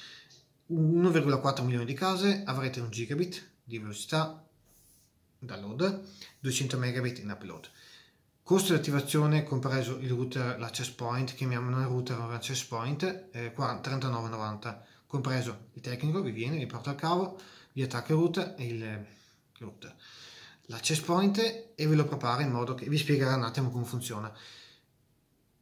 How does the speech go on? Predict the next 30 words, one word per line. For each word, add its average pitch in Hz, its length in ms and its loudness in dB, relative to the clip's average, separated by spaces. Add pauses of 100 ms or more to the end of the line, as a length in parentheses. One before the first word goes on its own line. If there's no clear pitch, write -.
(880)
Per 170 160 8
accelerare 135 440 4
la 139 80 4
cosa, 143 560 0 (1040)
ok, 139 380 -4
compratevi, 135 760 0
chiamate, 131 440 -2
quando 156 220 6
chiamate 131 640 0 (100)
loro 127 380 0
per, 117 500 -4 (500)
ehm, 107 560 -12
dirvi 139 460 -2
qua, 151 320 0
se - 180 0
vanno 131 200 2
bene 131 240 2
tutti - 160 -4
i - 20 2
router, 123 380 0
che 123 100 -6
secondo 117 240 -6
me 110 80 -6
sì, 113 420 -6 (200)
secondo 113 240 -8
me 120 80 -6
sì, 104 340 -6 (240)
solo 139 240 2
l'unica 131 280 2
cosa, 120 540 0